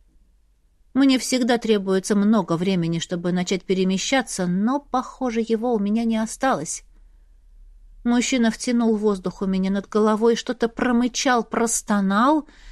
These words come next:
И его рука, так вальяжно разместившаяся на попе, по-хозяйски переместилась на неё же, но уже под штанишки и ощутимо сжала мои полушария,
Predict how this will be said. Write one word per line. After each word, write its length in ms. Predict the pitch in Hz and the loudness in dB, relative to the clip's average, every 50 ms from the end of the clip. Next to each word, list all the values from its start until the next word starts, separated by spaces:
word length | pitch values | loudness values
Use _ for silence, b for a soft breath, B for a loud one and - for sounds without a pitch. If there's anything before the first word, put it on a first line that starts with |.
| b b b b b b b b - | b b b b b b b b 2
И 80 | 269 | 4
его 440 | 285 285 240 247 262 240 226 269 254 | 4 4 6 4 4 4 4 2 4
рука, 680 | 262 262 254 233 - _ - - - 294 285 247 196 185 - | 4 2 0 0 -4 _ -14 -4 -2 0 0 0 -2 -4 -4
так 280 | - 196 190 - - 196 | -4 -4 -4 -4 -4 -2
вальяжно 680 | 196 196 208 214 208 208 247 247 214 185 190 180 180 | -2 0 2 2 2 2 2 0 0 0 0 -2 -2
разместившаяся 1000 | 180 180 190 190 196 - - - 247 240 - - - 190 175 170 180 - - 196 | -2 -2 0 -2 -2 -2 -4 -4 -4 -4 -4 -6 -6 -4 -4 -4 -4 -4 -4 -4
на 180 | 190 196 196 196 | -2 -2 -2 -4
попе, 360 | - - 247 269 - 226 208 | -4 -4 -6 -4 -4 -4 -6
по-хозяйски 800 | - - 214 - - 220 214 214 208 233 254 269 - - - 262 | -4 -6 -8 -6 -2 -2 0 2 2 2 0 0 -2 -4 -6 -4
переместилась 1000 | - - 240 233 233 220 220 226 220 - - - 269 269 269 247 226 220 - - | -2 0 0 2 2 4 2 2 0 -2 -4 -4 -2 0 2 2 2 2 0 -2
на 140 | 208 214 214 | -2 0 0
неё 580 | 202 196 196 196 185 170 180 214 262 311 294 | 2 2 0 0 -2 -2 -2 0 2 2 0
же, 240 | 220 196 170 165 170 b b b b b b b b b b b | 0 0 -2 -2 -2 b b b b b b b b b b b
но 160 | 208 220 233 - | -2 0 0 0
уже 460 | - 247 247 226 220 269 277 277 - _ _ _ _ | 2 0 0 2 2 2 2 2 0 _ _ _ _
под 380 | - 330 349 349 - - - - | -2 0 0 0 -2 -4 -10 -12
штанишки 960 | - - - - - - 214 220 220 226 254 285 262 - - - - - - | -12 -10 -12 -10 -8 -6 -4 -2 -2 -2 -2 -2 -4 -6 -8 -12 -14 -16 -16
и 180 | - - 196 208 | -12 -10 -10 -8
ощутимо 800 | - 190 175 - - - 208 - - - 226 262 277 294 302 285 | -8 -8 -8 -8 -8 -8 -8 -8 -6 -4 -2 0 0 0 0 -2
сжала 500 | 269 277 269 294 311 285 214 185 185 196 | -2 -4 0 0 2 2 2 2 0 0
мои 300 | 190 196 196 208 214 214 | 0 0 0 0 0 0
полушария, 880 | - 190 202 202 214 208 - - 262 262 254 220 180 151 143 131 - | -2 -4 -2 -2 -2 -2 -4 -4 -4 -2 -2 -2 -2 -4 -6 -8 -10